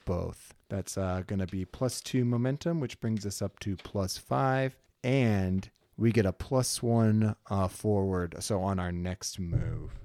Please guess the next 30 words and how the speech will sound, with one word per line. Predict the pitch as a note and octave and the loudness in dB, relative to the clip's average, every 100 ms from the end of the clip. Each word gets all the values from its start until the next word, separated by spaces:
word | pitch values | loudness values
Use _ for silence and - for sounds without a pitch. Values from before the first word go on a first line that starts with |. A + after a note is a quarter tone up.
| - _ | -18 _
which | A2+ G#2+ - | 2 2 4
is | G2 | 2
fantastic | G#2 F#2 F#2 G2 F#2 - F2 - | 2 2 2 2 2 0 -4 -2
because | G2 - G#2 G2 | -4 0 2 2
our | F#2 | 2
next | G2+ - - | 2 0 4
move | D#3 E3 C3+ | 6 8 8
is | A#2+ G#2+ | 6 4
going | A2+ G#2+ G2+ | 4 6 4
to | |
be, | F#2 F#2 F2 | 2 2 2
uh, | E2+ | 0
facing | D#2+ - G#2 - G2+ F#2 | 0 2 4 4 2 2
danger | F#2 F2+ F2 E2 D#2 D#2 - | 2 2 0 0 -2 -4 2
as | G2+ F2+ | 2 4
we | F#2+ F#2 | 4 4
attempt | F2+ G2+ F2+ - | 4 2 0 -2
to | - F#2+ F2+ F2 F2 | 0 2 4 2 2
use | G2+ G#2+ G2 F#2 - | 4 4 4 0 0
our | F#2 F#2+ F#2 F2+ F2 | 2 2 2 2 0
little | F2+ F2 F2 D#2+ - _ | 0 0 -2 -4 -10 _
kind | - G2+ | -2 0
of, | E2+ D#2+ E2+ F#2 | -2 -4 -4 -2
I | F#2 | -2
guess, | F2 | -2
Batman | - - B1+ A2 A2 G2 | 0 0 2 2 4 2
spool | - A#2 A2+ A2 | 2 4 4 4
looking | A2+ A#2+ A#2 | 4 4 0
thing | - A#2 A#2 A#2 _ | 0 0 0 -4 _
to | - G#2 G2 F#2 F2+ F2 | -2 0 2 2 0 -2